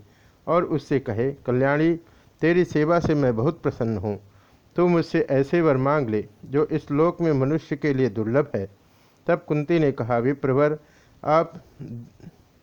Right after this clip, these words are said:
वेद वेदताओं में श्रेष्ठ हैं। आप और पिताजी मुझ पर प्रसन्न हैं। मेरे सब काम तो इसी से सफल हो गए। अब मुझे वरों की कोई आवश्यकता नहीं है।"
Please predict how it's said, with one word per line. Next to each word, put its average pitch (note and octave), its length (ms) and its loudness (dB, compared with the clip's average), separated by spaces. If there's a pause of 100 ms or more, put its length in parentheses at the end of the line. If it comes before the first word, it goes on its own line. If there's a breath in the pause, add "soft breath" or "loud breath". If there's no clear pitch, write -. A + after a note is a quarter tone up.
(100)
वेद E3+ 300 2
वेदताओं D3 540 2
में D#3+ 140 2
श्रेष्ठ C#3 420 -2
हैं। G#2 240 -6 (520 soft breath)
आप D#3 280 0
और E3+ 160 2
पिताजी D#3 460 0
मुझ C#3 180 0
पर C#3+ 180 -2
प्रसन्न D3 420 -4
हैं। A2 260 -6 (580 soft breath)
मेरे E3 460 0 (400)
सब F3 200 -2
काम D#3+ 340 0
तो D#3+ 200 -4
इसी C#3+ 300 -4
से C#3+ 180 -2
सफल D3 360 -4
हो A#2 180 -2
गए। G2 240 -6 (560 soft breath)
अब E3+ 140 -2
मुझे E3 580 0 (220)
वरों D3 360 0
की D#3+ 180 -2
कोई F3+ 380 -2
आवश्यकता B2 600 -2
नहीं B2 300 -2
है।" G2+ 180 -6